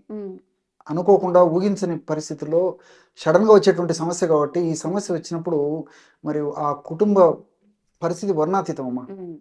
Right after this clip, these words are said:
Speaker 2: యజమానికి వచ్చిన సమస్య ఉంటుంది, యజమానురాలికి వచ్చిన సమస్య ఉంటుంది.
Speaker 1: మ్మ్, మ్మ్.
Speaker 2: So, ఈ పక్షవాతం సర్వసాధారణంగా రెండు కారణాల వల్ల వస్తుంది.
Speaker 1: మ్మ్.
Speaker 2: మెదడులో రక్త సరఫరా సరిగ్గా జరగకపోవడం వల్ల, రక్త సరఫరా ఆగిపోవడం వల్ల ఒక కారణం వల్ల,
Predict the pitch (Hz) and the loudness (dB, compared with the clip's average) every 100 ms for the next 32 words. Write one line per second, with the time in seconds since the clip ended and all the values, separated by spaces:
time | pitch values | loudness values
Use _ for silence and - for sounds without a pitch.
0 | _ _ 127 127 156 180 170 170 175 170 | _ _ -12 -6 -2 -2 -2 -4 -6 -6
1 | 165 165 165 170 175 151 160 165 151 156 | -8 -6 -6 -2 -2 0 -2 0 0 0
2 | 165 165 175 156 135 - 123 123 202 196 | -2 -8 -8 -6 -8 -8 -18 -18 -18 -16
3 | 185 180 180 185 - - 180 180 175 175 | -18 -20 -20 -20 -20 -12 -6 -4 -4 -4
4 | 170 170 165 220 220 220 202 175 180 175 | -4 -6 0 4 4 2 -2 0 0 -2
5 | 175 175 175 185 214 214 _ _ _ _ | -2 -4 -2 -2 -2 -2 _ _ _ _
6 | _ _ 151 175 180 160 160 156 165 143 | _ _ -4 -2 0 0 0 0 0 0
7 | - 127 - 202 196 175 175 _ _ _ | -6 -16 -14 -14 -14 -14 -18 _ _ _
8 | 151 147 160 175 208 214 202 214 233 226 | -16 -8 -4 0 4 4 4 4 2 -2
9 | - 165 170 208 208 202 202 202 214 180 | -2 -2 0 -2 0 0 2 2 2 0
10 | 165 175 160 151 160 151 156 143 135 139 | 0 0 2 0 -2 -4 -4 -2 -2 -2
11 | 170 175 - _ _ _ _ _ 151 151 | -6 -6 -14 _ _ _ _ _ -8 -4
12 | 196 175 175 170 170 151 165 165 156 147 | -2 0 -2 0 2 2 0 -2 -2 -2
13 | 147 160 202 - 147 156 165 147 131 117 | -4 -2 -2 -2 -8 -2 0 0 -2 -6
14 | 135 220 | -8 -10